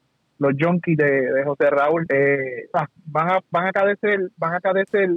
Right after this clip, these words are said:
de jugadores saludables esta temporada. Esto es, como dijo Luisito, el cuento de nunca. Eh, yo los tengo luchando la segunda posición,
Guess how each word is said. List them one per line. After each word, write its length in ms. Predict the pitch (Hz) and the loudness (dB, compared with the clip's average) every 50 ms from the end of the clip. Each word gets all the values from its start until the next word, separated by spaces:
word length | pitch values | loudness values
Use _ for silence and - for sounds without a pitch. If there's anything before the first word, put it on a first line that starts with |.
| - - _ | -4 -8 _
de 160 | 175 165 165 | -6 -4 -4
jugadores 400 | 160 165 160 151 151 160 165 175 - | -2 0 0 0 0 0 -2 -2 -4
saludables 420 | - 170 165 170 175 170 175 165 | -4 -2 0 0 0 0 -2 -2
esta 140 | 160 - 175 | -2 -4 -6
temporada. 540 | 156 160 165 - 160 160 165 170 165 156 151 | -4 -4 -6 -4 -2 -2 0 0 -2 -2 -4
Esto 260 | - _ - 165 165 | -8 _ -4 -4 -4
es, 80 | 165 - | -2 -4
como 220 | - 151 147 151 | -10 -10 -8 -6
dijo 140 | 151 156 160 | -4 -2 -2
Luisito, 500 | 160 156 - - 170 170 - 147 139 - _ _ _ _ _ _ _ _ - | -4 -4 -2 -2 -2 0 0 -2 -2 -4 _ _ _ _ _ _ _ _ -4
el 140 | 170 147 - | -4 -4 -2
cuento 340 | - 151 156 156 - 175 170 | -2 -4 -4 -2 0 0 0
de 80 | 165 | 0
nunca. 300 | 165 170 170 165 190 170 - - | 0 -2 -2 -2 -2 -2 -2 -2
Eh, 500 | - 151 151 147 147 147 147 147 147 147 147 147 | 0 2 2 4 4 4 2 2 0 -2 -2 -2
yo 80 | 160 165 | 0 0
los 160 | 175 180 - | 0 0 0
tengo 300 | - 196 185 190 196 190 | -2 -4 0 0 0 0
luchando 380 | 180 175 - 180 170 180 185 180 | 0 0 -2 -2 -2 0 0 0
la 100 | 180 180 - | 0 -2 -2
segunda 360 | 170 160 160 170 180 185 185 | -4 -4 -4 -2 -2 -2 0
posición, 560 | 180 180 - - 180 - 208 202 196 196 196 | 0 -2 -4 -4 -6 0 0 0 0 0 -4